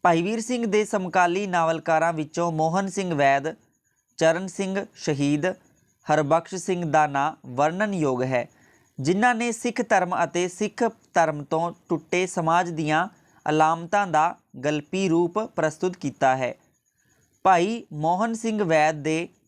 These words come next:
ਨਾਵਲ ਸੁਖਦੇਵ ਕੌਰ, ਇੱਕ ਸਿੱਖ ਘਰਾਣਾ, ਕਪਟੀ ਮਿੱਤਰ, ਸੁਸ਼ੀਲ ਵਿਧਵਾ, ਦੰਪਤੀ ਪਿਆਰ ਅਤੇ ਲੜਾਕੀ ਸੱਸ ਕਾਫੀ ਪ੍ਰਸਿੱਧ ਰਹੇ ਹਨ। ਚਰਨ ਸਿੰਘ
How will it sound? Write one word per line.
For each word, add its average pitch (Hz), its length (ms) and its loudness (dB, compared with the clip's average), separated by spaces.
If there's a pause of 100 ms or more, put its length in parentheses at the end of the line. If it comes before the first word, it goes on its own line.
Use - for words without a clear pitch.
(320)
ਨਾਵਲ 143 520 2 (120)
ਸੁਖਦੇਵ 170 560 0
ਕੌਰ, 190 380 2 (640)
ਇੱਕ 170 520 0 (320)
ਸਿੱਖ 247 360 -4
ਘਰਾਣਾ, 170 520 0 (380)
ਕਪਟੀ 170 440 0
ਮਿੱਤਰ, 170 480 -2 (320)
ਸੁਸ਼ੀਲ 185 580 2 (260)
ਵਿਧਵਾ, 175 480 2 (800)
ਦੰਪਤੀ 180 800 -2 (480)
ਪਿਆਰ 156 440 4 (220)
ਅਤੇ 170 360 -2 (160)
ਲੜਾਕੀ 147 460 0
ਸੱਸ 160 340 -2
ਕਾਫੀ 170 420 0
ਪ੍ਰਸਿੱਧ 165 420 -4
ਰਹੇ 139 280 0
ਹਨ। 123 260 -4 (1120)
ਚਰਨ 214 280 4
ਸਿੰਘ 226 400 0